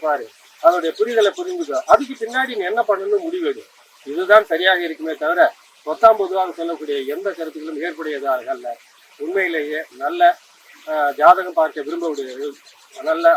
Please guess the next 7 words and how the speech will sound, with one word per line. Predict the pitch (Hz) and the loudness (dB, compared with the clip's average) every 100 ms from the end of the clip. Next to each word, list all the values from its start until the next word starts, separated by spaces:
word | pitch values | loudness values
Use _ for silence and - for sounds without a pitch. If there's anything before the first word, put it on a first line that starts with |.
| - | 6
ஆற்றலுடைய | 160 - 165 143 139 139 - | 2 2 -10 -8 -6 -6 -6
திறமையான | 143 160 165 151 135 143 - - - | -10 -8 -6 -6 -6 -8 -10 -16 -6
நல்ல | 175 175 147 | -6 -6 -8
ஜோதிடத்தை | 165 160 143 131 127 | -8 -8 -8 -10 -14
மட்டுமே | 135 160 165 | -14 -14 -10
பார்க்க | 165 - 123 | -10 -10 -14
வேண்டும், | 117 104 | -18 -20